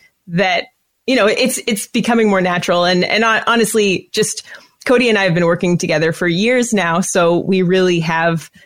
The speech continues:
gelled and we really do kind of know where our roles are. And at certain points we've, we've overlapped too. Like,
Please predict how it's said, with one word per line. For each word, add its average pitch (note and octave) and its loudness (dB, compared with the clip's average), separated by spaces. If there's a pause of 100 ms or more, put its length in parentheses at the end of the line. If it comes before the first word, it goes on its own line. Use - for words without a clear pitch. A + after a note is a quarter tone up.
(100)
gelled E3+ 0
and F3+ 2
we F#3 2
really F#3+ 4
do F#3+ 0
kind F3+ -2
of E3+ -2
know F3+ 0 (540)
where F#3 2
our F3+ 2
roles F3+ 2
are. F3+ 2
And F3+ 2
at - -2
certain D4+ -2
points C4 -2
we've, F#3+ -2 (120)
we've F3+ -2 (100)
overlapped F3 0
too. C3+ -2
Like, D#3+ -2